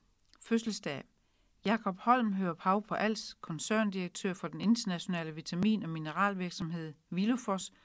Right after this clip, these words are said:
fyldte tres år den toogtyvende februar. Han begyndte sin karriere i en stilling som H R-manager ved grovvarevirksomheden D L G i nitten halvfems. I nitten syvoghalvfems blev han ansat ved D L G's datterselskab Vilofos,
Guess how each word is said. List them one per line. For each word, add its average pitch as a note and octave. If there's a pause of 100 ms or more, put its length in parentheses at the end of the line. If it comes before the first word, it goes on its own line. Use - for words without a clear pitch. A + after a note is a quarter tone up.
(240)
fyldte A3+
tres A3+
år E3
den E3
toogtyvende E3+
februar. C#3+ (600)
Han E3+
begyndte F3
sin F3+
karriere E3
i -
en F3+
stilling F#3+
som D#3+
H E3
R-manager F3 (360)
ved D3+
grovvarevirksomheden E3+
D E3+
L E3+
G -
i G3
nitten D#3+
halvfems. F3 (760)
I F3+
nitten E3+
syvoghalvfems G3
blev E3
han D#3+
ansat E3+
ved D#3
D -
L D#3+
G's F#3+
datterselskab E3+ (280)
Vilofos, F#3+